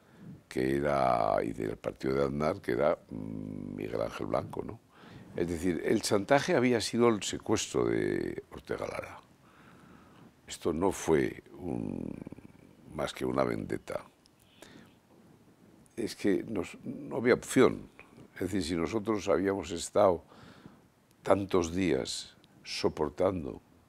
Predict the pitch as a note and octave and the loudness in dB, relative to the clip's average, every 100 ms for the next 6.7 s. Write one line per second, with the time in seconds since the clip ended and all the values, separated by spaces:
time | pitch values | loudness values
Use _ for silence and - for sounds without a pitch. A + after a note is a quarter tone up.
0 | _ _ _ - E2+ - C2+ B1+ D#2 - | _ _ _ -4 -4 0 -4 2 0 0
1 | E2+ D2 E2 - G1+ - - _ - - | -4 0 -2 0 -4 -4 -20 _ -20 -20
2 | - - - _ - C2+ D#2 E2+ - F#2 | -20 -20 -20 _ -4 2 4 2 0 -2
3 | G2 D#2+ C#2+ G2 F2+ A1+ - - C#2 - | 0 0 6 8 8 4 -2 -2 -2 0
4 | C#2+ C#2 B1+ C#2 D2+ - - - - - | 0 2 4 4 4 2 -2 -20 0 6
5 | D#2 F2+ F2+ - D#2 C#2+ - C#2 C#2 C#2 | 6 6 4 2 0 2 6 4 4 -2
6 | F#2 - - - F#2+ E2+ | -2 -6 -2 -4 -2 -4